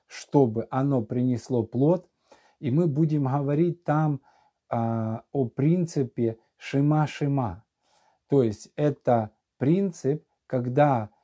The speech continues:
мы два раза, с-, хотя бы два раза слушаем одно и то же слово. Вот тогда что-то происходит. Поэтому у нас есть записи,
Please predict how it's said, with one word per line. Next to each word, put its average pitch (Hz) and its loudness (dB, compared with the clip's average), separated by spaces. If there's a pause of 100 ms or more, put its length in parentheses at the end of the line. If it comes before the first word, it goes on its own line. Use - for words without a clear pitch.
(200)
мы 131 0
два 127 4
раза, 147 -2
с-, - -20
хотя 135 -2
бы 101 -8
два 113 0
раза 143 -2
слушаем 147 -2
одно 127 -2
и 131 -2
то 127 -4
же 120 -4
слово. 101 -6
Вот 117 -4
тогда 139 0 (340)
что-то 147 0
происходит. 123 -2
Поэтому 143 -2
у - -2
нас 139 -4
есть 117 0
записи, 156 0